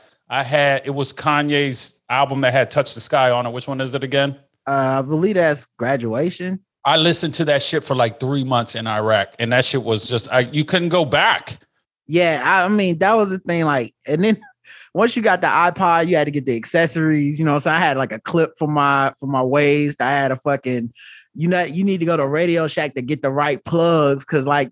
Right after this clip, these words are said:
Speaker 2: the Mac plugs wasn't the same as the
Speaker 1: Yep.
Speaker 2: U S B, so you had to, like, get some conversion plugs. I had the fucking tape thing you put in your fucking, uh, car stereo,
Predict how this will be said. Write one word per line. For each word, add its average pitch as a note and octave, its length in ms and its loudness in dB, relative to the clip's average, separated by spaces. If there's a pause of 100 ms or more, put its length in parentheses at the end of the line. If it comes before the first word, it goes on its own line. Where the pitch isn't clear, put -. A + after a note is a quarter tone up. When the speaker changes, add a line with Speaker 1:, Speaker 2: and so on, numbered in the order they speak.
Speaker 2:
the C3 180 -2
Mac C#3+ 380 0
plugs D3+ 460 2
wasn't C#3+ 260 0
the C#3 80 -2
same C#3+ 340 0
as C3 140 -2
the C3 120 -4
Speaker 1:
Yep. C#3 100 4
Speaker 2:
U C#3+ 180 0
S C3+ 140 -4
B, D#3+ 340 2
so C3+ 140 -6
you C#3+ 160 0
had C3+ 160 0
to, C3 80 -2
like, C3 340 0 (380)
get D#3 160 2
some D3 120 -2
conversion D3 640 0
plugs. D#3 540 2
I D#3 80 2
had D3 220 0
the C3+ 100 -2
fucking C3+ 560 -2 (360)
tape E3+ 360 -4
thing D#3+ 340 0
you D3 60 -8
put D3+ 200 0
in D#3 160 0
your D3 100 0
fucking, C#3+ 580 0
uh, B2+ 260 -2
car D#3+ 600 0
stereo, E3 360 0